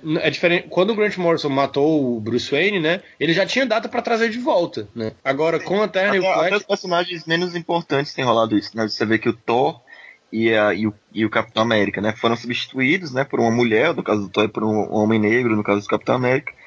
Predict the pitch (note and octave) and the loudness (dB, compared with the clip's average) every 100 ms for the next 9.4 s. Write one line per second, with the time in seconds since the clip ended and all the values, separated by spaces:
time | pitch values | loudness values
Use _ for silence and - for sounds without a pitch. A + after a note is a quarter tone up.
0 | - - - A2+ C#3 D3+ D3 B2+ D#3+ F3 | -20 -8 -2 0 0 0 0 0 2 2
1 | E3 D#3 - F3+ E3+ E3 - C3+ C3 C#3 | 2 0 0 -2 -2 -2 0 2 2 2
2 | B2 C#3 D3+ D3+ C#3+ D#3 F3+ B2+ B2 A#2+ | 0 2 0 0 0 0 2 0 0 -2
3 | C#3+ C3+ - B2 B2 B2 A#2+ A2 A#2+ A#2 | -4 -2 0 2 2 2 0 0 -6 -4
4 | C3 B2+ D#3 - - - - C#3 D#3 E3 | 0 0 0 -4 -20 -20 -4 -2 0 0
5 | D#3+ D#3 C#3+ E3 D3+ C#3+ D#3+ E3+ D3+ D3+ | 0 -2 -2 0 2 2 2 0 0 0
6 | C3+ C3 E3+ C#3 B2+ A#2+ - B2+ C#3 - | 2 2 2 0 0 -2 0 0 0 0
7 | C#3 C3+ F#3 C3 A2+ - - A2 G#2+ A2+ | 0 0 0 0 0 -2 -2 0 2 2
8 | A2+ G#2+ A#2 A#2+ B2 A2+ A#2+ C3 C#3+ - | 2 0 2 2 2 2 2 0 -4 -10
9 | - _ - A2 | -20 _ -2 0